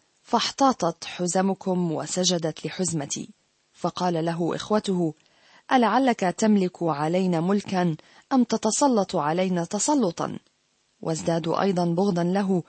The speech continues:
من أجل أحلامه ومن أجل كلامه. ثم حلم أيضًا حلما آخر وقصه على إخوته، فقال: "إني قد حلمت حلما أيضًا،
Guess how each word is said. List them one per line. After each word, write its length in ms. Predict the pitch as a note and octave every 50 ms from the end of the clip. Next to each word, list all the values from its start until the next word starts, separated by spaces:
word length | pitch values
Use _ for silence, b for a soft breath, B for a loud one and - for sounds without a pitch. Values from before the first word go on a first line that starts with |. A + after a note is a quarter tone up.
| B B B B B -
من 180 | A#3+ A#3 G3+
أجل 400 | - - A3+ G#3 F#3 F3 F3 -
أحلامه 680 | - - - - G#3+ A#3 A#3 A#3 G#3+ G#3+ G3+ F#3+ G3+ G3+ G3
ومن 400 | F#3+ G3+ G3 G3 G3 G3 - -
أجل 260 | B3 A3 G3+ A3 G#3+
كلامه. 640 | - - A3 G#3+ G3 D#3+ C#3+ C3 C#3+ C#3+ C#3 - - _ _ _ _ _ _ _ _ _ _ _ -
ثم 220 | - G3+ F#3 E3+
حلم 400 | D3+ - - - F#3+ F#3 F3 E3+
أيضًا 360 | D3+ - G3+ G#3+ F#3+ F3+ E3+ E3
حلما 520 | - - A3+ A3 G3+ G3 F#3+ F#3+ - A#3+
آخر 320 | A3+ - - G#3+ G3+ F3+ B B B B B -
وقصه 760 | C4 B3+ B3 A#3 - - D4+ - - - G3 F3 D#3+ D#3 C#3+ C3+
على 260 | D3+ E3 D#3+ D3+ -
إخوته، 520 | - - - A3 F#3 - - D3 D3 - -
فقال: 540 | - D#3+ E3 - - G#3+ G#3 F#3 E3 C#3+ - _ _ _ _ _ b b b b b b b b -
"إني 200 | B3+ A#3+ A#3 A#3+
قد 220 | - - A#3+ G3+ -
حلمت 500 | - - A3+ A#3+ C4+ C#4+ C4+ - - A3
حلما 540 | - - - A#3+ A3 G#3 G3 F#3+ F3 -
أيضًا، 380 | A#3 A#3 G3 D3+ C3 B2 A2+